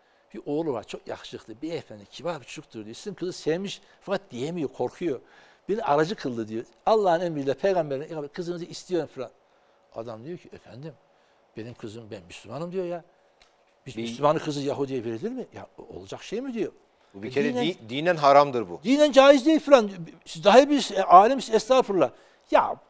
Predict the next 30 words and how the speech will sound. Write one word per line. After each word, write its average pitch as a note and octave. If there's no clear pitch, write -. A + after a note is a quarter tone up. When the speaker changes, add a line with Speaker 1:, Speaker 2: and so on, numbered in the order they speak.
Speaker 1:
aşk B3+
her E3+
şeyi A#2+
çözer A#2
diye. F2+
Bakın. -
Önemli A#3
değil. D#3
Bakarsın G3
Müslüman G#3+
da G#3
olur F#3
diye G3
sevabına F#3
gireriz. E3
Efendim D#3+
estağfurullah. E3
İslam D#3+
zahire C#3+
hüküm F#3
verir, D#3+
batına D3
ben. B2+
O G3
zaman C#3
diyor D3
ki -
bana, F#2+
"Be F#3+
adam, F#2